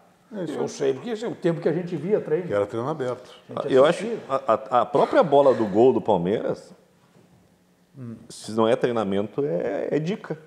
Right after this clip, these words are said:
Speaker 3: né? Pega a bola e bota de, direto na área, né?
Speaker 2: Ali, ele teve qual foi? O
Speaker 1: Não.
Speaker 2: lan-, não, esse lance foi, o, o, teve a explicação de um jogador, foi perguntado isso pro jogador,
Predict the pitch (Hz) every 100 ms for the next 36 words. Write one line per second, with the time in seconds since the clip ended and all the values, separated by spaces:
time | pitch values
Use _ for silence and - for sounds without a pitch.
0 | - 92 110 - - - 101 131 120 123
1 | 139 139 170 160 - - 147 - - -
2 | - 123 117 - - - - _ _ _
3 | _ _ _ - - 180 180 - - -
4 | 349 392 180 160 - 165 156 - 151 127
5 | - 160 147 392 370 135 143 139 143 160
6 | 359 165 160 139 156 151 160 151 190 202
7 | - 165 151 139 - 151 160 190 170 -
8 | 190 165 - 160 151 131 170 147 165 156
9 | 160 143 127 117 143 135 151 143 127 160
10 | 147 151 - 131 127 117 156